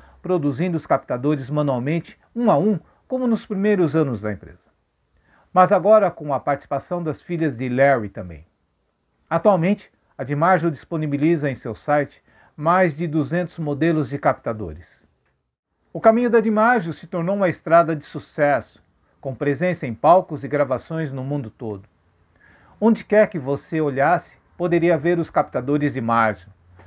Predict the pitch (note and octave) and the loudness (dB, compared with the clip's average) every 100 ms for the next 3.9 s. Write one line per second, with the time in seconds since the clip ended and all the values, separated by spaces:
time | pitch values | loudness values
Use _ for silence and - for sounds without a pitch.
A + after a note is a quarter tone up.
0 | _ _ A#2 B2 D3 C#3 G#2+ A#2+ D#3+ E3 | _ _ -4 0 0 0 -2 0 2 2
1 | A2+ F2+ F2+ A2 D3 D3+ - - F#2+ - | -2 -10 -6 0 2 2 -2 -14 -16 -18
2 | _ - _ - - C3 F3+ E3 D3+ B3 | _ -20 _ -20 -10 -2 2 2 2 2
3 | A#3 - F#3 - A3+ A#3 - - | 0 -4 -6 -2 0 0 -2 -10